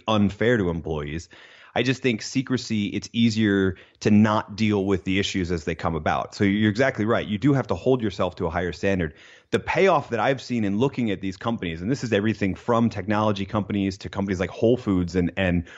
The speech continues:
workers that we would consider sort of low-skilled, you know, they're working in a supermarket workers, actually all the way up through the whole company. So everybody's transparent.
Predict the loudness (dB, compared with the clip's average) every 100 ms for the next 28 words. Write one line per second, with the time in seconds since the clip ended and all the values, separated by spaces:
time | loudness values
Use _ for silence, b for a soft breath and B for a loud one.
0 | B 0 2 4 2 2 0 0 -2 -2
1 | -6 -2 0 2 0 -2 0 0 0 -2
2 | -2 0 0 0 -2 -2 0 0 0 0
3 | -2 -2 -4 -2 0 2 0 0 0 2
4 | 0 0 -2 0 0 2 2 2 0 -4
5 | -4 -2 -4 -6 -6 -6 -6 -8 -4 -2
6 | -2 -2 -6 -6 -8 -8 -4 -4 -4